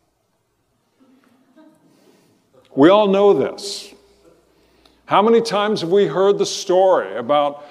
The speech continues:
"Well, I went to the church, that church, and people were cold. They just talked to one another. They didn't talk to me.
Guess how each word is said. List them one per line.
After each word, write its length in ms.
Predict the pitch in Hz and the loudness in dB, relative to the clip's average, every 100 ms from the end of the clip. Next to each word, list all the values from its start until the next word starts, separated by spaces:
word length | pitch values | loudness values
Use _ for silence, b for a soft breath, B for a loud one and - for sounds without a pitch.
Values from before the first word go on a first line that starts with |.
| B | B
"Well, 160 | B 226 | B 2
I 120 | 233 | 2
went 160 | 233 - | 0 -2
to 80 | 196 | -2
the 120 | 165 | -2
church, 440 | - 185 208 208 | -4 -2 0 0
that 240 | 165 202 - | 0 -2 -4
church, 400 | - 196 196 165 | -2 -2 -2 -6
and 100 | - | -6
people 300 | 214 190 180 | -6 -2 0
were 100 | 156 | 0
cold. 500 | - 190 185 139 117 | -2 0 2 0 -2
They 140 | 143 | -4
just 240 | 208 202 | -2 -4
talked 280 | - 185 185 | -2 -4 -4
to 60 | 170 | -6
one 180 | 170 165 | -6 -4
another. 340 | 165 160 143 | -4 -2 -2
They 60 | 139 | -4
didn't 220 | 175 160 | -6 -8
talk 280 | - 170 - | -8 -8 -8
to 80 | 147 | -12
me. 300 | 143 170 | -8 -8